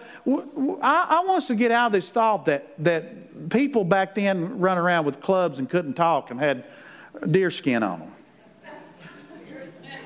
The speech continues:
them. The, uh, Moses obviously had to be able to read, or God wouldn't have wrote stuff down for him.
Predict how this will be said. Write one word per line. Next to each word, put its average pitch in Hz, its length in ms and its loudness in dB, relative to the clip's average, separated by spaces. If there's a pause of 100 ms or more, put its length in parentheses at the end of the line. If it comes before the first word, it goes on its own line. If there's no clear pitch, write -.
(3000)
them. 247 340 0
The, 226 120 2
uh, - 260 -8 (840)
Moses 220 600 2
obviously 196 600 0
had 160 200 2
to 135 80 -2
be 143 160 2
able 127 120 0
to 123 40 0
read, 202 380 0
or 139 100 0
God 151 260 0
wouldn't 147 180 -4
have 135 40 -2
wrote 143 160 0
stuff 139 240 -2
down 202 240 -2
for - 200 -6
him. - 20 -20